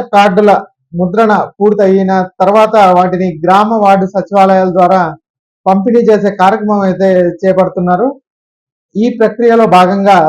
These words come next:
స్థానిక సిబ్బందికి ఇప్పటికే శిక్షణ కూడా ఇచ్చారండి. అభ్యర్థులు తమ దరఖాస్తు స్థితిని తెలుసుకోవడానికి స్థానిక సచివాలయాల్లో సంప్రదించవచ్చు. అంటే మీరు ఇంతకుముందు అప్లికేషన్ ఇచ్చారు కదా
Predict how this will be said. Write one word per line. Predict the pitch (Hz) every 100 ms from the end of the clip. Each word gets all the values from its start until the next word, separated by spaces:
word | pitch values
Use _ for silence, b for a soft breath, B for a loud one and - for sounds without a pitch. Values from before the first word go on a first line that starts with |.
| 156
స్థానిక | - 185 196 233 226 175 -
సిబ్బందికి | - 165 220 214 202 185
ఇప్పటికే | 185 202 214 196 160
శిక్షణ | 185 180 214 202
కూడా | 202 185
ఇచ్చారండి. | - 190 170 180 262 - _ _ _ _ _ -
అభ్యర్థులు | 156 233 233 240 226 190 196
తమ | 185 160
దరఖాస్తు | 170 190 226 214 226 196 175
స్థితిని | - 202 202 226 226
తెలుసుకోవడానికి | 196 196 208 196 190 190 208 180 180
స్థానిక | 202 190 220 220 170 - _ -
సచివాలయాల్లో | 170 220 220 202 185 190 196 196
సంప్రదించవచ్చు. | 165 190 180 175 185 170 170 233
అంటే | 196 185
మీరు | 180 175
ఇంతకుముందు | 185 180 196 185
అప్లికేషన్ | 180 190 185 185
ఇచ్చారు | 165 202 180
కదా | 165